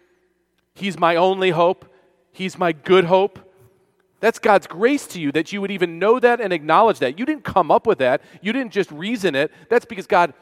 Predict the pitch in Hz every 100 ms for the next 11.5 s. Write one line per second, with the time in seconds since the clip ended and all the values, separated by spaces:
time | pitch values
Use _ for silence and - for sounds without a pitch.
0 | _ - 180 175 165 190 233 190 143 117
1 | 98 - _ 175 175 226 208 214 233 202
2 | 185 170 202 165 - 165 147 143 175 185
3 | 117 180 160 202 - 185 - 185 196 190
4 | 165 190 107 - - - 185 214 226 220
5 | - 190 151 190 214 - 185 180 185 135
6 | - - 208 262 254 214 277 285 190 240
7 | - 208 202 170 208 196 208 156 - -
8 | _ _ _ 180 220 294 226 208 262 208
9 | 180 127 127 98 - _ _ _ _ _
10 | _ _ _ 240 294 294 247 226 202 262
11 | - 170 254 285